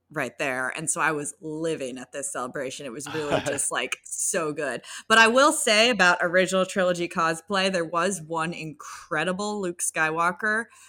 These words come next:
Speaker 1: at the bar at the Marriott, just, like, sitting there, like, having
Speaker 2: <laughs>
Speaker 1: drinks and, like, eating a steak when we were there. We, like,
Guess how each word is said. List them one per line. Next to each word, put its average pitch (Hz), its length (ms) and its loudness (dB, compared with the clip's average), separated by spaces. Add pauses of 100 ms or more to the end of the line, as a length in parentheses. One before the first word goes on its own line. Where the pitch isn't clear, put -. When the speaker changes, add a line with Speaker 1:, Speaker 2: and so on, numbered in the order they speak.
(200)
Speaker 1:
at 170 200 2
the 170 80 -8
bar 156 400 2
at 175 140 -6
the 160 60 -10
Marriott, 151 640 0
just, - 180 -4
like, 156 180 -6
sitting 151 420 -4
there, 170 200 -4
like, 151 220 -4
having 151 580 -6 (260)
Speaker 2:
<laughs> 190 260 -12
Speaker 1:
drinks 170 580 0
and, 170 200 -2
like, 160 280 -4 (220)
eating 180 340 -2
a 165 60 -4
steak 175 560 -2
when 170 160 -4
we 165 120 -4
were 165 160 0
there. 165 400 0 (520)
We, 214 240 -4
like, 175 280 0